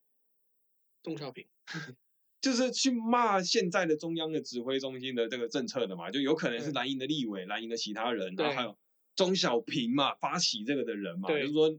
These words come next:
Speaker 2: 就是因为你管不好，所以变成破口嘛。
Speaker 1: 对。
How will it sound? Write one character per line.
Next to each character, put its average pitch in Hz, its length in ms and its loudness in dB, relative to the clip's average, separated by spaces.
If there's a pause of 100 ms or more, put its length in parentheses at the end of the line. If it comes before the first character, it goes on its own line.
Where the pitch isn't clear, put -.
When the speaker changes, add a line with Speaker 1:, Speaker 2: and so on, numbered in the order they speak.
Speaker 2:
就 208 160 0
是 196 140 -4
因 190 140 0
为 190 120 2
你 156 160 2
管 127 220 -2
不 175 100 -2
好， 127 200 0
所 151 100 0
以 143 80 2
变 143 220 -2
成 123 160 -2
破 147 240 2
口 90 180 -4
嘛。 - 80 -20 (500)
Speaker 1:
对。 135 280 -2